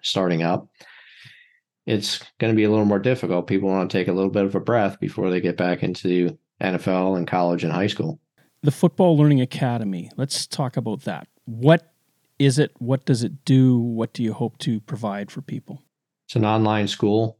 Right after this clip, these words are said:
Speaker 1: uh, teaching pro football history. Not only do we wanna put the game in historical context like we had discussed earlier, but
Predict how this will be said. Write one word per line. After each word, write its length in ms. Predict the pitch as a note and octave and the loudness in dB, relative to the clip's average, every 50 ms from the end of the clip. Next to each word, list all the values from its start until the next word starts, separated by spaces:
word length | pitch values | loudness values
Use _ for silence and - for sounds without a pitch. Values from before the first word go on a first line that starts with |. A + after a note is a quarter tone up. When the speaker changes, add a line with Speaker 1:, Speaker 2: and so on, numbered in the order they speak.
| - | -10
Speaker 1:
uh, 240 | - F#2 F2 E2+ D#2+ | -6 -4 -4 -4 -4
teaching 480 | D#2 - - G2+ G2 - G#2+ F#2+ F#2+ - | -4 -2 -2 -2 -2 0 -2 -2 -2 -2
pro 200 | - G2+ G2 G2 | -2 -2 -2 0
football 400 | - - G#2 - - - - - | -2 -4 -4 -2 -2 -2 -2 0
history. 520 | D#2+ G2 F#2 - - G#2+ G#2 A2 G#2+ G#2+ - _ _ _ _ _ _ _ _ | 0 -2 -2 -2 -2 -2 0 0 -2 -4 -8 _ _ _ _ _ _ _ _
Not 340 | C3 A2 G#2 A2 A2 A2+ B2 | -4 0 0 2 2 2 2
only 260 | B2 B2 B2 B2 A2+ | 2 2 2 2 2
do 180 | G#2 G#2 G#2 G2 | 0 0 0 2
we 500 | G2+ G2+ G2+ G2 G2 G2 F#2 E2+ - _ _ _ _ | 2 4 4 4 4 2 0 -2 -6 _ _ _ _
wanna 320 | - G2+ G#2 G#2 G2+ G2 | -4 -2 -2 0 0 -2
put 240 | G2 - - A2 - | -2 -2 -4 -4 -4
the 80 | - F#2 | -4 -2
game 260 | - G2 G2 G2 F#2+ | 0 0 0 2 0
in 120 | F#2+ F2 D#2 | 0 -2 -2
historical 560 | F#2+ F#2 - - - G2+ F#2 F2 - E2+ D#2 | -4 -6 -4 -2 -2 -2 -2 0 -2 -4 -4
context 640 | - G2 G2 F#2+ F#2 - - F#2+ F2+ F2 - - | -2 0 0 0 0 0 0 -2 -2 -2 -2 -4
like 180 | E2 E2+ D#2+ - | -4 -4 -2 0
we 80 | E2+ | -2
had 80 | E2 E2 | -2 -2
discussed 500 | D#2 D#2 D2+ - - F2+ E2+ D#2+ - - | -2 -6 -6 -4 -2 -2 -2 -2 -2 -2
earlier, 520 | F#2 G2 G2 F#2+ F#2 E2 D#2 D#2 D2+ D2+ D2+ | 0 0 0 0 0 0 0 0 -2 -2 -2
but 240 | - E2+ D#2+ - | -4 -4 -4 -6